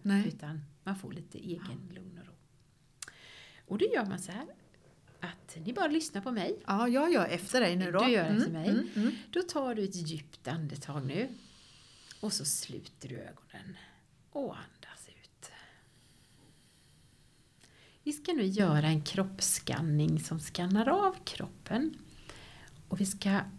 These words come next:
Speaker 2: tänka på hur det känns. Hur känns det i min kropp? Det finns inga rätt och det finns inga fel. Och vi ska inte rätta till någonting eller tänka att jag ändrar på mig lite eller så.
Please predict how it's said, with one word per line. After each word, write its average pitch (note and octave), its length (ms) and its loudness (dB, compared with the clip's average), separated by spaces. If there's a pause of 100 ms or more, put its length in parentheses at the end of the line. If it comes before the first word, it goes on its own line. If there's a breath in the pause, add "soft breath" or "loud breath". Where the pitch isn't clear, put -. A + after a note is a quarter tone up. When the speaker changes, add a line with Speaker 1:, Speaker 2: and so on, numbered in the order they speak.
(380)
Speaker 2:
tänka F#3 480 2
på E3+ 240 -6
hur D#3+ 120 2
det G3+ 100 4
känns. - 760 4 (120)
Hur A#3 100 2
känns D#3 540 2
det - 100 -2
i G#3+ 80 6
min G3 280 6
kropp? - 500 -8 (140)
Det F3+ 140 -4
finns G#3+ 200 4
inga F#4 320 4
rätt - 460 -6
och - 100 -4
det F#3 120 -2
finns E3+ 260 0
inga - 280 0
fel. B3+ 460 -2 (300 loud breath)
Och - 340 -4
vi A#3+ 100 6
ska - 220 0
inte B3+ 260 2
rätta A#3+ 400 0 (160)
till D#4+ 360 4
någonting E3+ 640 4
eller E3 240 2
tänka D#3 440 0
att D3+ 160 -10
jag - 140 -4
ändrar E3+ 340 2
på G3+ 220 2
mig E3 160 2
lite E3 360 -4
eller E3+ 140 -4
så. - 280 -6